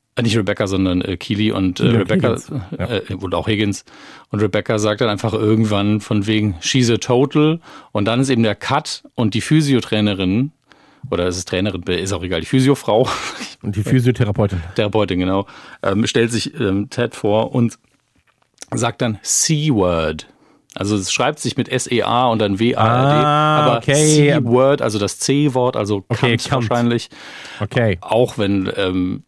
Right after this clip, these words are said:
Speaker 1: Kant, glaub
Speaker 2: Jetzt
Speaker 1: ich,
Speaker 2: finde ich's todesfunny, ehrlich gesagt.
Speaker 1: Ist es auch. Ähm, aber ich frag mich halt,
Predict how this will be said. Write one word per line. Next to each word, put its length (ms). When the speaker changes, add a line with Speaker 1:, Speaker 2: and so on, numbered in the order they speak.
Speaker 1:
Kant, 300
glaub 100
Speaker 2:
Jetzt 80
Speaker 1:
ich, 60
Speaker 2:
finde 100
ich's 160
todesfunny, 680
ehrlich 280
gesagt. 420
Speaker 1:
Ist 160
es 180
auch. 460
Ähm, 420
aber 240
ich 100
frag 220
mich 160
halt, 360